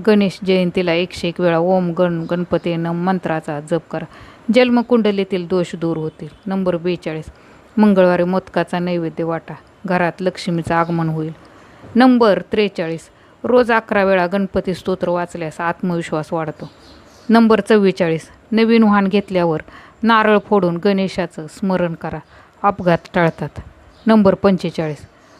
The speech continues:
बुधवारी गरीब मुलांना वह्या पुस्तके दान करा, विद्यार्थ्यांना यश प्राप्त होते. नंबर शेहेचाळीस, गणपतीला रोज दुर्वा अर्पण केल्यास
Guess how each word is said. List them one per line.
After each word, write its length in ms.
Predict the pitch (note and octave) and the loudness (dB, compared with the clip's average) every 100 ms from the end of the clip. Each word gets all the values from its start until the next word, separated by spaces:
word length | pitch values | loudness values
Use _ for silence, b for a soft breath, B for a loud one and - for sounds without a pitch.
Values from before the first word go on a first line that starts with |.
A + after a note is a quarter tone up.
| b | b
बुधवारी 440 | G#3+ A#3 A3+ G#3+ G#3 | 2 4 6 4 2
गरीब 300 | F#3+ G#3+ G#3+ | 2 2 2
मुलांना 480 | G#3 G3+ F#3+ F#3 E3+ | 2 0 0 -2 -2
वह्या 360 | F#3+ F#3+ E3+ | 0 2 0
पुस्तके 520 | D#3+ G#3+ - F#3 F3 | -2 -6 -4 -6 -4
दान 280 | E3 E3+ D#3+ | -4 -2 -4
करा, 200 | D3+ D#3 D3+ b b b | -6 -10 -10 b b b
विद्यार्थ्यांना 600 | A3 A3 G3+ F3 F#3 F3+ | 0 2 4 2 0 0
यश 260 | E3 F3+ E3+ | 0 0 -2
प्राप्त 360 | - E3+ - D#3+ | -2 -2 -2 -6
होते. 320 | D#3+ - D3+ - _ _ _ _ _ _ _ | -6 -8 -14 -18 _ _ _ _ _ _ _
नंबर 300 | A3 A#3 G#3 F#3+ | 0 4 4 2
शेहेचाळीस, 600 | G#3 F#3+ - E3 D#3 - b b b b - | 4 2 2 -2 -4 -10 b b b b 0
गणपतीला 600 | B3 B3 B3 A#3+ A3+ G3 | 2 4 2 4 4 4
रोज 260 | G3 G3+ F3+ | 4 2 4
दुर्वा 320 | G#3 G3+ F#3 | 4 4 4
अर्पण 280 | F#3 - F3+ | 2 -2 -4
केल्यास 300 | F#3 F3+ D#3+ | -4 -2 -4